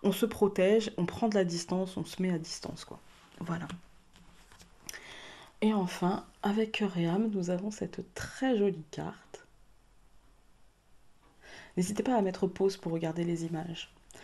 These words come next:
Qui nous dit : « Vous sentez-vous un peu perdu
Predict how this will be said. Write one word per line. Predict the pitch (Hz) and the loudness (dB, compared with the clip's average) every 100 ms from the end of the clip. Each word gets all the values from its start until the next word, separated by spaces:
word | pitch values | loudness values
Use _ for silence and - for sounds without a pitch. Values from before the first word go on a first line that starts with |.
| - - - - - | -18 -18 -18 -18 0
Qui | 254 | 6
nous | 247 | 6
dit : « | 208 180 185 - | 6 4 0 -2
Vous | 170 196 | 0 2
sentez-vous | 285 285 247 208 247 - | 2 6 6 6 4 2
un | 190 | 2
peu | 233 | 2
perdu | 240 214 208 156 156 | 2 4 4 2 -2